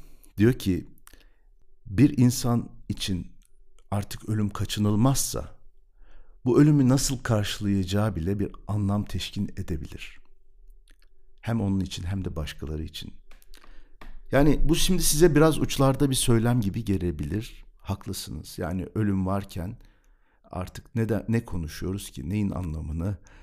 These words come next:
veyahut da, e, ne gerek var yani bunu konuşmak diyebiliriz. Eğer öyle düşünüyorsanız lütfen Profesör Randy Pausch'un, e, Carnegie Mellon Üniversitesi'ndeki son dersini dinleyin.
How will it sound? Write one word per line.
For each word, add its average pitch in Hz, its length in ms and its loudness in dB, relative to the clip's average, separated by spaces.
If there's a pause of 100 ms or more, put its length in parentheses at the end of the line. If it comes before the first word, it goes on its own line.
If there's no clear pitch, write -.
(200)
veyahut 98 440 -2
da, 98 200 -2 (1600)
e, - 40 -14 (140)
ne 113 120 2
gerek 120 360 4
var - 160 -10
yani 80 300 -10
bunu 85 200 -10
konuşmak 80 560 -10
diyebiliriz. 85 560 -6 (380)
Eğer 160 220 6
öyle 180 300 6
düşünüyorsanız 131 800 2 (260)
lütfen 120 420 -2 (400)
Profesör 120 520 4
Randy 117 380 4
Pausch'un, 104 600 2 (480)
e, 92 200 -6 (100)
Carnegie 113 340 4
Mellon 104 360 4
Üniversitesi'ndeki 92 800 -4
son 104 380 0
dersini 87 500 -4
dinleyin. 80 360 -8